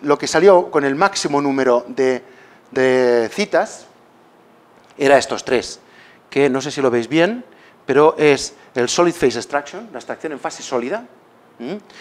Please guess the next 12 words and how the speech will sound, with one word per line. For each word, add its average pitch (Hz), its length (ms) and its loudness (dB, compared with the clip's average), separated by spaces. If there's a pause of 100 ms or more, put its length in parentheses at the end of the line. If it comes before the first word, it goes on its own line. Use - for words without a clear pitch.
(180)
Luego 165 140 4
está 151 400 0
la 131 100 0
extracción 135 540 0
líquido-líquido, 143 680 -2 (920)
y 214 120 0
luego 185 220 6
en 175 100 2
medio 180 280 2
está 175 400 2 (480)
sus 196 260 -10
miniaturizaciones, 139 1120 -8